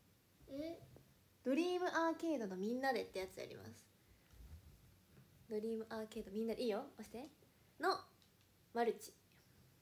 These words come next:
Speaker 2: で、スワップ。ね、ぷよぷよかテトリスか分からへんやつよね。
Speaker 1: うん。
Speaker 2: ぷよぷよとテトリスが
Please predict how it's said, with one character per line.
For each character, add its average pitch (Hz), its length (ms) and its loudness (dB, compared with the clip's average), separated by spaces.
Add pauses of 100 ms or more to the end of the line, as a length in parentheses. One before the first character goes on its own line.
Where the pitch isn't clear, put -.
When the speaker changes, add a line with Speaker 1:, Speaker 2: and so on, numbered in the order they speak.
(920)
Speaker 2:
で、 294 260 2 (1160)
ス - 160 -2
ワ 339 100 12
ッ 381 60 8 (120)
プ。 - 160 -4 (840)
ね、 247 160 2
ぷ 247 120 0
よ 320 140 4
ぷ 359 80 2
よ 392 140 6
か 285 180 -2
テ 311 120 -2
ト 294 100 2
リ 233 80 0
ス - 60 -6
か 185 120 -2
分 214 100 2
か 226 100 2
ら 214 60 0
へ 214 40 -4
ん - 20 -2
や 175 100 -6
つ - 80 -16
よ - 80 -12
ね。 262 160 -8 (120)
Speaker 1:
う 302 40 -8
ん。 269 240 -4 (560)
Speaker 2:
ぷ 269 60 0
よ 294 120 6
ぷ 302 100 0
よ 320 120 6
と 320 80 -2
テ 359 120 4
ト 359 100 2
リ 240 100 4
ス 226 120 -6
が 226 420 4